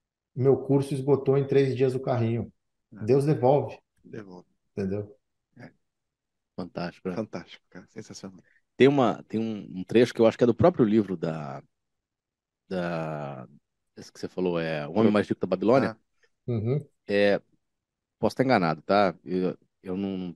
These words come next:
Speaker 3: me recordo exatamente onde eu li. Mas ele, ele fala assim, "Existe alguma coisa mágica no ato de doar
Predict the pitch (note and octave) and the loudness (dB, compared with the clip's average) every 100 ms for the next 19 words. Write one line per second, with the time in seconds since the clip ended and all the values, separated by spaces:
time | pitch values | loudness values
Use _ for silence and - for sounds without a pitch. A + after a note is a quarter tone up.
0 | _ C#2+ F#2 F2+ G#2 F#2+ G2+ G2+ F#2+ G#2+ | _ -10 -8 -6 -2 -2 0 -2 0 2
1 | A#2+ F#2+ D#2+ - _ _ _ _ _ _ | 2 2 -2 -8 _ _ _ _ _ _
2 | _ _ G2 G2 A2 G#2 G#2 G#2+ - A2 | _ _ -2 2 4 4 4 0 2 2
3 | G#2+ - G2+ - _ - A2 C#3+ - C#3 | 2 -2 -8 -10 _ -6 -4 -2 0 0
4 | F#3 E3+ C#3+ B2 A2 F2+ F2 G2 F#2+ - | -2 0 4 4 4 0 -2 -2 -4 -8
5 | D2+ - _ _ _ _ _ _ _ _ | -10 -12 _ _ _ _ _ _ _ _
6 | G2+ G2 G#2 A#2 G#2 G2+ F2 E2 F2+ | 2 4 4 2 -2 0 2 2 -2